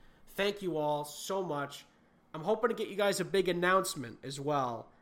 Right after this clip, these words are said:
next week or the week after, depending on when it all gets settled. But very exciting announcement coming down the pike as well. So I'm looking forward to sharing that with you all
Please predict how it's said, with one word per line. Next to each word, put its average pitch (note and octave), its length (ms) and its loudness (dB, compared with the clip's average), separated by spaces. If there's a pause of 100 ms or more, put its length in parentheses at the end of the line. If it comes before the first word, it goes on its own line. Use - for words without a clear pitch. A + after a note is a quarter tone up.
(340)
next F3+ 400 0
week F#3+ 180 2
or F3 60 4
the D#3+ 100 2
week D3+ 240 -2
after, - 480 -2 (140)
depending D#3 320 -2
on D3 140 0
when C#3 440 0
it C#3 100 -4
all C3 140 0
gets B2+ 240 -6
settled. A#2 420 -4
But B2+ 240 -4 (360)
very F#3+ 260 8
exciting E3+ 480 2
announcement C#3+ 500 -2
coming D3 300 -4
down C3+ 260 -4
the B2+ 80 -6
pike C3+ 340 -8
as A#2+ 200 -10
well. D3+ 400 0 (260)
So - 120 -12
I'm C3+ 60 -6
looking C#3+ 200 -6
forward C#3 220 -2
to C3 60 -6
sharing C3 340 -4
that C#3 180 -2
with C#3 140 -10
you C3+ 120 -4
all B2 320 -6